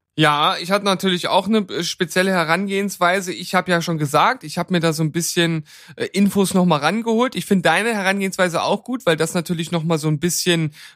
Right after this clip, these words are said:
mehr sich dann wirklich auf die Sachen verdichtet, die einem im Kopf geblieben sind. Aber ich für mich persönlich hab gemerkt, dass viele Serien, auf die wär ich nicht mehr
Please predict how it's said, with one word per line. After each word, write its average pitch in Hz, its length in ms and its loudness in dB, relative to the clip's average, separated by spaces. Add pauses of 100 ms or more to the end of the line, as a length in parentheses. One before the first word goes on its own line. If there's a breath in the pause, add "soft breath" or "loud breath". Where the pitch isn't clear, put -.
mehr 170 480 4
sich 180 180 -8
dann 165 200 -2
wirklich 180 300 -2
auf 151 120 -2
die 175 140 -4
Sachen 170 460 0
verdichtet, 196 800 0
die 175 120 0
einem 160 200 2
im 147 140 -2
Kopf - 260 -2
geblieben 160 400 -2
sind. 185 320 0 (300 loud breath)
Aber 165 260 2
ich - 160 -6
für 214 120 4
mich 233 160 -2
persönlich 226 440 0
hab 202 160 -4
gemerkt, 180 600 -2 (320 loud breath)
dass 160 220 2
viele 294 560 0 (340 soft breath)
Serien, 220 680 0
auf 180 160 -4
die 202 200 -2
wär 190 180 2
ich 180 160 -6
nicht 226 180 0
mehr 226 220 0